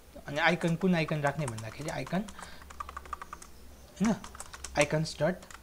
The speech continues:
हाम्रो के छ त? यो देखेन भने यसलाई यस्तो गर्छु ल,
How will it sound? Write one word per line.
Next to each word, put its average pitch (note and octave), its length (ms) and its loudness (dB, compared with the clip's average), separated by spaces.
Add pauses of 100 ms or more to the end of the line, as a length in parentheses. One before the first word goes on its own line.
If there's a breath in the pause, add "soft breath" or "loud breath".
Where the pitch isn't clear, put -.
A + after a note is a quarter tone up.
(140)
हाम्रो B2+ 260 -2 (540)
के C3 140 -4
छ B2+ 180 -6
त? G3 80 0 (1600)
यो C3+ 160 0
देखेन C#3 480 0
भने A#2+ 320 -6 (2250)
यसलाई B2+ 320 -8
यस्तो A2+ 320 -8
गर्छु A2 240 0
ल, D#3+ 80 8